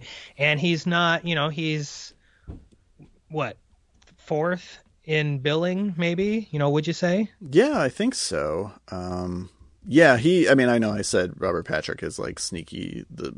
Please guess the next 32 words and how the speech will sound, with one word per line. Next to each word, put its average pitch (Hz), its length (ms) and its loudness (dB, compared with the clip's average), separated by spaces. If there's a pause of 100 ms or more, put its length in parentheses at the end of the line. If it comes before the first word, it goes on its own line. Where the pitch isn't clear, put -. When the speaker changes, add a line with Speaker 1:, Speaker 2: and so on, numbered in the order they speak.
Speaker 2:
stealer 92 500 -6
of 87 120 -6
this - 160 -8
movie, 90 220 -2
but 120 180 2
it's, 160 280 2
Speaker 1:
Oh, 214 100 6
for 127 120 4
Speaker 2:
it's, - 120 6
Speaker 1:
sure. 170 180 -2 (420)
Speaker 2:
but 170 140 6
it's 175 180 6
truly 156 320 6
Ray 95 160 0
Liotta. 82 480 -4
It's, 110 220 -2 (260)
for 127 140 0
me, 110 220 0
it's, 98 180 -4 (120)
you 113 160 -2
know, 98 140 -4
as 95 140 -8
much 110 240 -4
as 101 400 -2 (1120)
Stallone 110 680 0
gets 113 180 -2
a 113 60 -2
lot 104 200 0
of 98 80 -6
the 95 80 -6
glory 110 520 0
for 98 840 -6